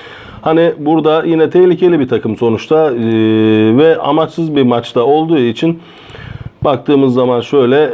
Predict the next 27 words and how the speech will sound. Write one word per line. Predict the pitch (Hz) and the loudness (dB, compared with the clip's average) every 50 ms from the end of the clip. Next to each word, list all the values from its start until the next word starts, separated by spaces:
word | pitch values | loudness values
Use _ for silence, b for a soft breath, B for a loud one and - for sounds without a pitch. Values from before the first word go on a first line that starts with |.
| - - 123 | -6 -4 -2
Ermenistan'ın | 143 160 170 170 175 170 165 170 - 185 185 175 | -2 0 0 2 0 0 -2 -2 -2 0 0 0
kendi | 165 175 175 175 180 180 | 2 2 2 4 4 4
evinde | 170 160 165 175 | 4 4 4 4
gol | 170 175 170 | 4 4 4
atabileceğini | 170 151 170 170 160 151 143 135 143 151 185 185 | 2 2 2 0 0 0 0 0 2 2 0 2
söyleyebiliriz. | 170 180 175 180 180 185 180 196 185 160 131 117 120 | 2 2 4 4 4 4 4 4 2 2 2 2 2
Yine | 139 139 123 | 2 0 2
tabii | 127 135 135 135 131 127 117 | 2 2 2 2 2 2 2
amaçsız | 131 135 143 135 131 - - 143 135 127 | 0 0 0 -2 -2 -4 -4 -4 0 0
da | 120 | 2
olsa | 110 107 107 - 170 | 2 2 2 2 2
yine | 156 143 135 135 | 2 4 4 2
normal | 135 131 123 123 127 139 | 2 2 2 2 2 2
oynayacaklardır. | 139 139 135 135 127 127 123 - - 113 104 104 123 135 127 | 2 2 2 2 2 0 0 0 0 0 0 2 0 0 0
Prestij | 135 123 120 113 117 - 113 107 | 2 0 0 0 0 -2 -2 -2
için, | 101 87 - 139 127 | -2 0 0 -2 0
puan | 127 131 123 110 98 | 2 0 0 0 -2
için | 85 - 147 | -4 -2 -2
yine | 139 120 110 120 127 127 B B B B B B B B | 0 0 0 0 -2 -2 B B B B B B B B
kazanmaya | - 151 139 120 123 117 120 139 156 156 | -2 -2 0 2 2 2 2 2 2 2
çalışacaktır | - 147 143 147 139 - 160 143 131 - 127 107 | 2 0 0 0 0 0 -2 -2 0 -2 -2 0
her | 117 120 | 0 0
iki | 120 113 - | 0 -2 0
takım | - 120 - - 123 117 | -2 -2 0 0 0 2
da | 117 110 | 2 2
diye | 117 117 110 | 2 2 0
söyleyelim. | 113 - 131 123 120 127 139 151 175 180 175 | 2 2 2 2 4 4 4 4 2 2 -2